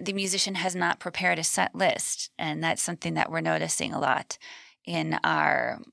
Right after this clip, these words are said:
um, in our work, is that, um, a lot of musicians just don't take the time to prepare set lists, and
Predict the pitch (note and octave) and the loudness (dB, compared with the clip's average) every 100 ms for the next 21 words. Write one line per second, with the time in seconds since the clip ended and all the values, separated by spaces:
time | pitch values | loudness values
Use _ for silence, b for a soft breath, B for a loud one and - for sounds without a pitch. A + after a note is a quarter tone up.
0 | - E3 - - - - - - F3 F3 | -12 -6 -4 -4 -8 -14 -14 -4 0 2
1 | E3 E3 - E3 D#3 D#3+ D#3 - - B | 4 4 4 -2 2 2 2 2 -4 B
2 | B B B B - E3+ E3 - - - | B B B B -4 2 4 4 0 -14
3 | - _ _ _ _ _ _ - F3+ F3 | -20 _ _ _ _ _ _ -4 0 0
4 | F3+ F3+ F#3 G3 F#3 F#3 F#3+ F3+ - G3 | 0 0 0 0 0 2 4 2 0 -4
5 | - - - - - - - D#3+ D#3+ - | -2 -2 0 -2 -4 -10 -2 0 2 0
6 | - - - - - F3 E3 E3 E3+ | 2 0 0 -2 0 -2 -2 -4 -6